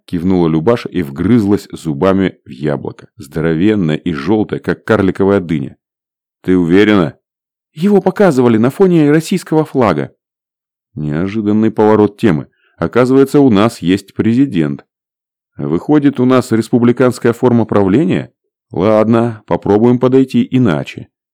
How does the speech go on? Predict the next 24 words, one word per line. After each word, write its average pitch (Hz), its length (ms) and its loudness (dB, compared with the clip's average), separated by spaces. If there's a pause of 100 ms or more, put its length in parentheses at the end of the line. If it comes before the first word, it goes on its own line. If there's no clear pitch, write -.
(320)
Главное, 90 560 0
не 92 140 -2
зацикливаться 82 720 -2
на 73 100 -4
неразрешимом 78 760 -4
вопросе. 78 520 -6 (440)
Так, - 220 2
хорошо, 123 460 0
допустим, 165 640 -2
у 107 100 -2
нас 135 300 0
республиканское 107 880 0
правление. 78 640 -2
Допустим, 85 800 -6
у - 120 -8
нас 123 280 0
даже 143 280 2
есть 143 300 2
президент. 139 680 -2 (420)
Вопрос, 101 680 0 (100)
зачем 123 640 0
он 120 280 0
нам 87 360 -4
нужен? 73 420 -8